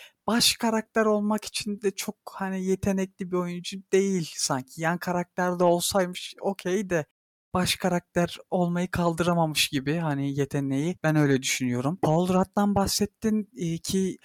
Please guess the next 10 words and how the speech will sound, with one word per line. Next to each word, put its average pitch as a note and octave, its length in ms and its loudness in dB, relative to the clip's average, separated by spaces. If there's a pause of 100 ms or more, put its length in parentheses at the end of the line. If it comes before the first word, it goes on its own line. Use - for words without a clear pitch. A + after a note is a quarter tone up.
(200)
sen F3+ 220 0
hani E3 460 -2
neden E3+ 400 0
seçildiğini F3+ 560 -2
anlayamadım E3 720 0
dedin. E3 340 -2
Ben D#3+ 180 2
tam E3 240 -4
tersi E3+ 440 -2
düşünüyordum D3 1040 0